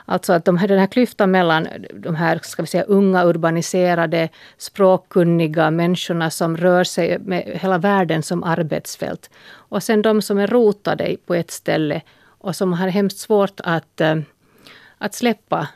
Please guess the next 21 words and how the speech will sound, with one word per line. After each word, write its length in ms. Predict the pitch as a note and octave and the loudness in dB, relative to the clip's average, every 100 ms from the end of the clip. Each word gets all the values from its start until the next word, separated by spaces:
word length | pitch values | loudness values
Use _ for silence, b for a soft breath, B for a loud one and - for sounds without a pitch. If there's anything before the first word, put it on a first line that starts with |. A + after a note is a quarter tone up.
| _ | _
tanken 420 | - F#3+ - D3+ | -2 -2 -2 -4
på 120 | D3 E3 | -4 -6
det. 100 | - | -4
Kanske 260 | F#3+ G#3 | -4 0
just 180 | G3 - | -2 -2
lite 320 | G3+ G#3 A3 | -4 -2 0
mer 220 | A3+ G#3 | 0 0
konservativa 1040 | G3+ G#3 G#3 - F3 D#3 - D3+ D3 D3 D3+ | 0 0 0 0 -2 -2 -2 -2 0 0 0
värderingar 960 | D3 D#3+ D#3+ D#3 D3+ D3+ D3+ D3 D#3 | -2 0 -2 0 -2 -4 -4 -4 -2
och 140 | E3 D#3+ | -4 -6
som 200 | E3 D#3+ | -8 -8
ser 220 | F3+ D#3 | -6 -6
till 180 | - E3 | -4 -4
närmiljön, 760 | E3 D#3+ D#3 D#3 D#3 D3 D#3 | -2 -2 -2 -4 -4 -4 -4
närsamhället. 880 | D#3+ D#3+ D#3+ - D#3+ D#3 E3 E3 - | -4 -6 -8 -8 -8 -6 -6 -8 -10
Det 80 | G3+ | -8
är 20 | |
inget 180 | F#3+ F#3+ | -6 -4
fel 160 | G#3 F#3 | -4 -4
på 140 | - | -4
det. 160 | A3+ | -4